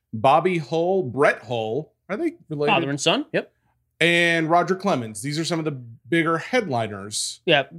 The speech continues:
Speaker 2: bigger jerks of all time, too.
Speaker 1: Uh,
Speaker 2: Roger
Speaker 1: <laughs>
Speaker 2: Clemens, by the way. Met him as a kid.
Speaker 1: Are you gonna fight with him?
Speaker 2: No, he's probably still roided up. Are you kidding me?
Speaker 1: <laughs>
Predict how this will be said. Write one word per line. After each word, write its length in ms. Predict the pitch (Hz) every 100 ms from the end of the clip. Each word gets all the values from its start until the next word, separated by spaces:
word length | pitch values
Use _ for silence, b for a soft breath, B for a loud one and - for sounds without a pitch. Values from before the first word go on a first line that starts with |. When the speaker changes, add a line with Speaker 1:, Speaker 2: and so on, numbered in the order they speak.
| 156 - 160
Speaker 2:
bigger 280 | 196 175
jerks 420 | 147 131 165 170 147
of 120 | 127
all 140 | 127
time, 300 | 123 135 120
too. 160 | 117 127
Speaker 1:
Uh, 60 |
Speaker 2:
Roger 280 | 120 131 165
Speaker 1:
<laughs> 20 |
Speaker 2:
Clemens, 340 | 147 151 135 117
by 160 | 117
the 60 | 117
way. 120 | 113
Met 200 | 120 151
him 100 | 160
as 120 | 160 143
a 40 |
kid. 320 | 143 123 107 - _
Speaker 1:
Are 80 | 131
you 100 | 135
gonna 240 | 208 175
fight 240 | 131 127 160
with 100 | 160
him? 220 | 208 214 _ _ _ _ _ _ _ _ -
Speaker 2:
No, 140 | 233
he's 100 | 123
probably 300 | - 180 170
still 260 | 160 190 156
roided 420 | 123 147 170 143
up. 180 | 202 -
Are 40 |
you 120 | 123 156
kidding 240 | 196 220 233
me? 20 |
Speaker 1:
<laughs> 160 | 269